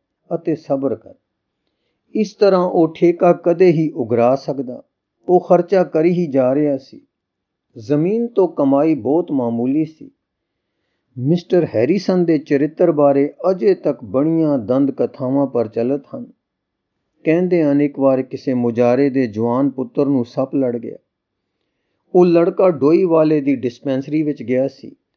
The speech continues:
ਸਾਹਿਬ ਉਸ ਪਾਸਿਓਂ ਲੰਘਿਆ। ਪੁੱਛਣ ਤੇ ਪਤਾ ਲੱਗਾ ਕਿ ਲੜਕੇ ਦੇ ਰਿਸ਼ਤੇਦਾਰਾਂ ਵਿੱਚੋਂ ਕੋਈ ਵੀ ਜ਼ਹਿਰ ਚੂਸ ਕੇ ਕੱਢਣ ਨੂੰ ਤਿਆਰ ਨਹੀਂ ਸੀ। ਇਹ ਸੁਣਨ ਸਾਰ ਮਿਸਟਰ ਹੈਰੀਸਨ ਨੇ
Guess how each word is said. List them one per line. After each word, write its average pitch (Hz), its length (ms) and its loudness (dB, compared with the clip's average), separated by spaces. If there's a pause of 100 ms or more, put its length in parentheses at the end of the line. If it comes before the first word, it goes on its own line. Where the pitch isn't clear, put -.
(340)
ਸਾਹਿਬ 170 560 2
ਉਸ 175 240 2
ਪਾਸਿਓਂ 151 440 -2
ਲੰਘਿਆ। 135 380 -2 (680)
ਪੁੱਛਣ 190 420 -2
ਤੇ 175 140 0
ਪਤਾ 139 380 -2
ਲੱਗਾ 110 580 -2
ਕਿ 170 100 0
ਲੜਕੇ 170 440 0
ਦੇ 156 180 0
ਰਿਸ਼ਤੇਦਾਰਾਂ 135 680 0
ਵਿੱਚੋਂ 131 500 -4
ਕੋਈ 202 420 2
ਵੀ 196 180 -4
ਜ਼ਹਿਰ 143 420 -2
ਚੂਸ 160 360 -6
ਕੇ 147 160 -2
ਕੱਢਣ 139 400 -2
ਨੂੰ 139 180 0
ਤਿਆਰ 120 380 -2
ਨਹੀਂ 143 200 -2
ਸੀ। - 180 -20 (1040)
ਇਹ 208 180 2
ਸੁਣਨ 190 360 0
ਸਾਰ 160 360 2
ਮਿਸਟਰ 151 400 -2
ਹੈਰੀਸਨ 139 500 -2
ਨੇ 151 200 0